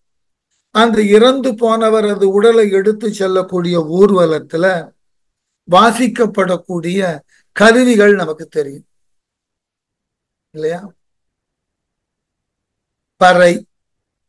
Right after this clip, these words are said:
தப்புன்னுவார்கள் பறை. அந்த ஒலியை கேட்ட உடனே நாம என்ன நினைத்துக் கொள்வோம்? ஒருவர் இறந்து போயிருக்கிறார்,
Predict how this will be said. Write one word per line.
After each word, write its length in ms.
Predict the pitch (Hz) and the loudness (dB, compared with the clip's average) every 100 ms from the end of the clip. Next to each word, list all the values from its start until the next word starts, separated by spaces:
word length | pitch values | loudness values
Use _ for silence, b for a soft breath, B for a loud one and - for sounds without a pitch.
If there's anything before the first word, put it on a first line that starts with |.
| - | -2
தப்புன்னுவார்கள் 920 | 220 220 226 208 196 170 156 240 214 | 0 0 0 0 -2 -6 -4 -4 -2
பறை. 300 | 170 151 139 - _ _ _ _ _ _ _ _ _ _ _ _ _ _ _ _ _ _ _ _ _ _ _ 247 | -2 -2 -4 -10 _ _ _ _ _ _ _ _ _ _ _ _ _ _ _ _ _ _ _ _ _ _ _ 0
அந்த 160 | 240 214 | 4 6
ஒலியை 400 | 208 240 269 247 240 | 6 6 4 2 2
கேட்ட 320 | 214 214 214 202 | 0 0 0 -2
உடனே 420 | 175 165 170 196 175 143 _ - | -4 -6 -2 0 -2 -4 _ -2
நாம 240 | 190 190 | 0 2
என்ன 160 | 185 214 | 2 2
நினைத்துக் 460 | 202 185 196 185 175 | 0 -4 -8 -8 -6
கொள்வோம்? 380 | 175 156 202 311 - _ _ - | -6 -2 -4 -4 -10 _ _ -4
ஒருவர் 440 | 196 196 190 208 208 - _ _ | 0 2 2 0 -2 -12 _ _
இறந்து 360 | 208 196 202 196 | 0 0 0 -4
போயிருக்கிறார், 800 | 190 175 175 156 156 160 165 254 | -4 -4 -2 -4 -6 -2 0 0